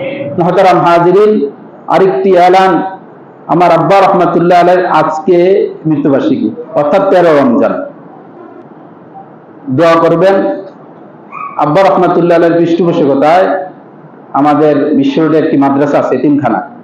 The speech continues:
এই এতিমখানা আপনাদের অনুদানেই চলে। এতিমখানা জাকাত ফান্ড আছে, লিল্লা ফান্ড আছে, দান সৎকার ফান্ড আছে। ওই ফান্ডে আপনাদের যে জাকাত আসছে, আপনাদের সামর্থ্য অনুযায়ী ওই ফান্ডে থেকে কিছু টাকা আমাদের ফান্ডে দিতে পারেন, আশপাশের মাদ্রাসাগুলোতেও দিবেন।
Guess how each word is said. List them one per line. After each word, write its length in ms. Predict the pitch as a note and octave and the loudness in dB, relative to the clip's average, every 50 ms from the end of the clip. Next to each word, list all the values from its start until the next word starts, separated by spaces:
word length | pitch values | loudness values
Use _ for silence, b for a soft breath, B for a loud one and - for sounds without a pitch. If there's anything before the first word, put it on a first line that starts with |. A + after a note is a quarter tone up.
| - - - - - - - - - | -20 -20 -20 -20 -20 -20 -20 -8 -2
এই 220 | - F3+ F3+ F#3 | 0 2 2 2
এতিমখানা 520 | F3 - - F#3 F#3 F3+ - F#3 F#3+ F#3+ F#3+ G3 G3 - - - - E3 | 2 2 0 0 0 0 0 0 0 2 2 2 0 0 -2 -2 -2 -2
আপনাদের 520 | D#3 - - D#3+ E3 E3 D#3+ F3+ F3 - | -2 0 0 0 0 2 2 0 0 0
অনুদানেই 680 | D#3+ D#3 D#3+ D#3 D3 D#3 D3+ D#3 F3+ G3 G3 F#3+ - | 0 0 0 2 2 2 2 2 2 2 2 0 0
চলে। 300 | F3 D3 B2+ A#2 G2+ - - - - - - - - - - - - - - - - | 0 0 0 0 -2 -2 -4 -6 -10 -14 -16 -20 -20 -20 -20 -20 -20 -20 -20 -14 -6
এতিমখানা 720 | - D#3 D3+ D#3+ F3 F3 E3+ E3+ E3 D#3+ F#3 E3+ E3+ F3+ - - | -4 -4 -2 0 0 0 0 0 0 0 2 2 2 0 0 0
জাকাত 340 | E3 D3+ - F3+ E3+ D#3+ E3+ | 0 0 2 0 0 0 0
ফান্ড 200 | E3 D#3+ D#3 D3+ | 0 0 0 0
আছে, 220 | D3+ C#3+ - D3+ D3 | 0 0 0 0 0
লিল্লা 280 | D3+ D3 D3+ D3 D3+ | 0 0 2 2 0
ফান্ড 240 | D3 D3+ C#3+ C#3+ C#3+ | 0 0 0 0 0
আছে, 240 | C#3+ C#3+ C#3+ D#3 D3 | 0 0 0 -2 0
দান 180 | C#3 C#3+ C#3 | 0 0 0
সৎকার 320 | C#3 C#3+ D#3+ C#3+ - F3 C#3+ - | 0 -2 -4 -4 -2 -2 -2 -2
ফান্ড 200 | - C#3+ D3 D3+ | -2 -2 0 0
আছে। 340 | D3+ D3 - G3+ G#3+ G#3 G#3 - - - - - | 0 0 0 -2 -2 -2 -4 -8 -14 -18 -8 -4
ওই 120 | F#3+ G3 | -2 0
ফান্ডে 580 | F#3+ G3 G3 F#3 F#3+ G3 F#3 G#3+ A3 A3 G#3+ - | 0 2 2 2 2 2 2 2 2 2 2 2
আপনাদের 600 | G#3+ - - E3+ E3+ E3+ F#3+ F#3+ F3 F3 - B2+ | 0 0 0 0 0 2 2 0 0 0 -2 -2
যে 160 | C3+ D#3+ D3 - | 0 0 0 0
জাকাত 360 | D#3 D3 - G3+ G#3 G#3 F3 | 0 0 2 2 2 2 0
আসছে, 340 | D3+ E3 - - C#3 - - - - - - - - | 0 -2 -4 -4 -4 -4 -4 -6 -10 -16 -20 -10 -8
আপনাদের 340 | - C3+ C3+ C#3 D3 D3 D#3 | -6 -4 -2 -2 0 0 -2
সামর্থ্য 460 | D#3 - D#3+ D3 D#3+ F3 F3 E3+ G3 | -2 -2 -2 0 0 0 0 0 0
অনুযায়ী 360 | E3+ E3 E3 D#3 D3+ E3 E3+ E3 | 0 0 0 0 2 0 2 2
ওই 140 | D#3 D3+ C#3 - | 2 0 0 0
ফান্ডে 240 | D3+ D#3+ D#3 D#3 | 0 0 0 0
থেকে 240 | D3 D3+ D3+ C#3 D3 | 0 0 -2 -2 -2
কিছু 220 | C#3 C#3 C#3 - C#3 | -2 -2 -2 -2 -2
টাকা 460 | C3 A#2+ A#2+ B2 - G#3+ - - - - - - - - | 0 0 0 0 0 0 0 -4 -6 -8 -14 -16 -8 -4
আমাদের 260 | C#3 C3 C3 C3+ C3+ C3+ C#3 C3+ - - | -2 0 0 0 -2 -2 -4 -4 -4 -2
ফান্ডে 260 | C3 C3+ C3 C#3+ C#3 | -2 0 0 0 2
দিতে 240 | C#3 C#3 C#3 C#3 B2 | 2 0 0 0 0
পারেন, 380 | C3 A#2+ A#2 A2 G#2+ A#2 C3+ | 0 0 0 -2 -2 -2 -2
আশপাশের 480 | D3+ E3 - - - F#3+ E3+ - F3 D3 | -4 -4 -4 -4 -4 -2 -2 0 0 0
মাদ্রাসাগুলোতেও 720 | C#3+ C3+ - C3 C3+ C3+ D3+ D#3 E3 E3 D#3 C#3+ D3+ C#3+ | 0 0 0 -2 -2 -2 0 0 0 0 0 0 0 0
দিবেন। 360 | C#3 C#3 B2+ B2+ B2 C3+ - | 0 0 0 0 0 -2 -4